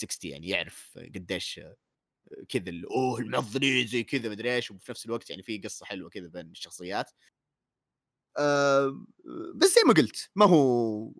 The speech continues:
مو، مو، ما هو شيء اللي مثلًا تتعنى عشانه. شيء كذا على السريع، شيء ممكن أنصح فيه مثلًا قراء الكوميكس الجدد،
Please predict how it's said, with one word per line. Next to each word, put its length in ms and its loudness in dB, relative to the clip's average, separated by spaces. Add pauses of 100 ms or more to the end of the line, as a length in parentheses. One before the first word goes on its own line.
مو، 320 -4
مو، 240 4
ما 100 8
هو 120 8
شيء 300 6
اللي 140 0
مثلًا 520 -4 (440)
تتعنى 440 -2
عشانه. 400 -8 (640)
شيء 260 4
كذا 160 2
على 60 2
السريع، 360 2
شيء 180 2
ممكن 200 -2
أنصح 240 -4
فيه 180 2
مثلًا 680 -8 (100)
قراء 180 0
الكوميكس 360 -6
الجدد، 420 -4